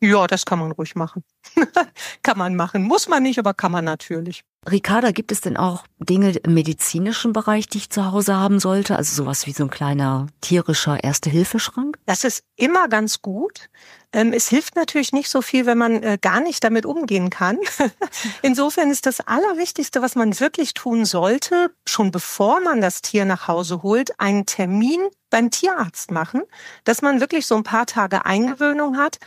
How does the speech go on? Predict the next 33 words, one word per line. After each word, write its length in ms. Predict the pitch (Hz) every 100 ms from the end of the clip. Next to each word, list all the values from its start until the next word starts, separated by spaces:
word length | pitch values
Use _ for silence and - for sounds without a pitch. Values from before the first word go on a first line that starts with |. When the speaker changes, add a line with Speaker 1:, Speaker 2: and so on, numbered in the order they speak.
| - _
Speaker 1:
und 140 | 214
dann 140 | 202 214
sowohl 320 | 202 170 233
mit 200 | 277 240
dem 160 | 196 185
Hund 280 | 269 285
als 220 | - 202 220
auch 120 | -
mit 140 | 190
der 120 | 190
Katze, 600 | 180 269 277 - 262 254 254 - - -
ähm, 300 | 226 214 214
erstmal 420 | 214 226 - 254 233
zum 240 | - 190
Tierarzt 580 | - 330 339 277 - -
geht 260 | 233 240
und 100 | 233
sich 160 | 214 233
so 80 | 240
ein 100 | 214
bisschen 260 | 208 196 165
kennenlernt, 680 | - 285 294 269 262 262
dass 140 | 202 -
das 160 | 196
eine 100 | 190
möglichst 520 | 196 220 247 208 - 185
nette 400 | 185 220 - 269
Begegnung 600 | 262 254 269 - 262 240
ist, 220 | 262 -
weil 120 | 196
ja 140 | 190
auch 140 | - -
Katzen 520 | - 240 - 107 -